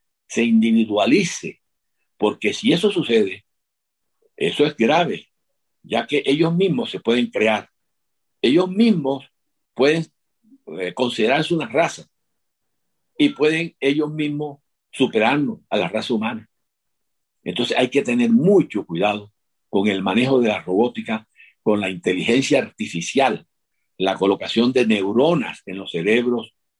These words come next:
robóticos es peligroso. Y el otro, pues... Eh, es de todas maneras el, el, el cuidado del medio ambiente, el, el,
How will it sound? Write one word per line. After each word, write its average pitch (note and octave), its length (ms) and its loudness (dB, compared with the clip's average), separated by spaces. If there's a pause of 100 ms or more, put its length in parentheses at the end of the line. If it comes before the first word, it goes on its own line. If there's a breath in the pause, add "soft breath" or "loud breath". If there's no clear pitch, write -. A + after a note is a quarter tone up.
(220)
robóticos A#2+ 760 0 (380)
es - 220 -12
peligroso. C#3+ 640 0 (680)
Y E3 140 2
el G3 140 4
otro, E3 300 -2
pues... B2+ 240 -12
Eh, G#2 300 -14 (300)
es A2 200 -4
de B2+ 140 -2
todas B2+ 180 -8
maneras B2+ 400 -4
el, G2+ 280 -8
el, G2 460 -6
el E2+ 120 -8
cuidado A2 360 2
del A2 180 -2
medio A#2+ 260 2
ambiente, D3+ 600 -2 (680)
el, G2+ 220 -2
el, F2 340 -6